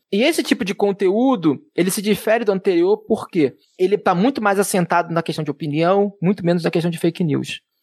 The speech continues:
Esses caras n-, estão imunes, por exemplo, a esse inquérito do S T F. Porque como você tá, bom, você pode derrubar o site do, o, o, a ca-, o canal do Terça Livre,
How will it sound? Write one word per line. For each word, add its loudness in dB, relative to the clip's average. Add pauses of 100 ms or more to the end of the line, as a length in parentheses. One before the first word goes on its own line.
(160)
Esses 0
caras 2 (200)
n-, 0 (260)
estão -2
imunes, 0
por -4
exemplo, -2
a 0
esse -4
inquérito -4
do 2
S -4
T -2
F. 0 (220)
Porque -2
como 0
você 0
tá, 0
bom, 0
você 0
pode 0
derrubar 0
o -2
site -4
do, 0
o, 2
o, 0
a 0
ca-, -2
o 2
canal 0
do -6
Terça -4
Livre, -2